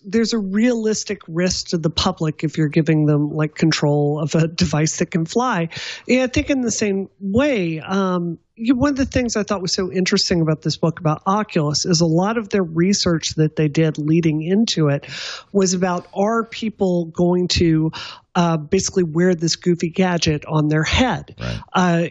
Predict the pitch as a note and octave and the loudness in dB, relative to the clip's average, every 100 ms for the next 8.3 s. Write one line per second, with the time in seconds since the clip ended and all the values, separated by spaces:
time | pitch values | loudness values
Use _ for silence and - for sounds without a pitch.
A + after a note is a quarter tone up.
0 | - F3 F3 E3+ F3 G3 E3+ D#3+ E3 - | 0 0 2 0 0 0 -2 -2 -2 -2
1 | D#3+ E3 D3+ - - E3+ D#3+ F3 F3 D3 | -2 0 -2 -2 -6 0 2 2 0 0
2 | D#3+ G#3 B3+ F#3 E3+ F3+ E3 D#3 D#3 D3 | 0 0 0 -2 -2 -2 -2 0 2 2
3 | D3 D3 G#3 G#3 G3 F#3+ A2 A#2+ C#3 A2 | 0 0 0 0 0 0 2 4 2 0
4 | E3 E3 E3 A#3 G#2+ B2+ - G#3 G3+ F#3 | 0 0 2 2 2 -2 -4 -8 -8 -4
5 | G3+ B3 G#3 - A3 A3 G#3+ - G3+ G3+ | 0 0 -2 -2 -2 -2 -4 -4 -2 -2
6 | F#3 F3 E3 E3+ - D3 C#3+ D#3 - A3 | -2 -6 -6 -6 -4 -4 -4 -6 -4 -2
7 | G#3 D#3 - - D3 - - F3 - G3+ | 0 -2 -4 -4 -6 -6 -10 -8 -4 0
8 | A#3+ A3 A3 | 0 0 0